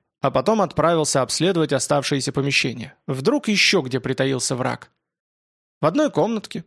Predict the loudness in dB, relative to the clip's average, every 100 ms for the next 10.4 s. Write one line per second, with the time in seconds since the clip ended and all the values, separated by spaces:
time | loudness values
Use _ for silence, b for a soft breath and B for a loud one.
0 | 0 0 0 -2 -4 -6 -6 -4 -2 0
1 | 0 0 0 0 0 0 0 0 0 -2
2 | -2 -2 -2 -2 0 -2 0 -2 -2 -12
3 | -18 _ 2 2 4 2 0 0 -2 0
4 | 0 -2 -6 -2 0 2 2 0 0 0
5 | 0 -2 -2 -2 0 0 0 -2 -2 0
6 | 2 2 -2 0 0 -2 B B B B
7 | -4 2 4 4 2 -2 0 2 4 4
8 | 2 2 2 0 0 0 0 2 0 0
9 | 0 0 0 0 -2 -4 -2 0 0 0
10 | 0 0 -2